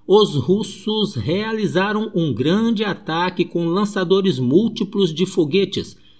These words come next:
possivelmente do sistema Tornado,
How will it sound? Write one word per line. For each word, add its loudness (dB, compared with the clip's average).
possivelmente 0
do 2
sistema -4
Tornado, -2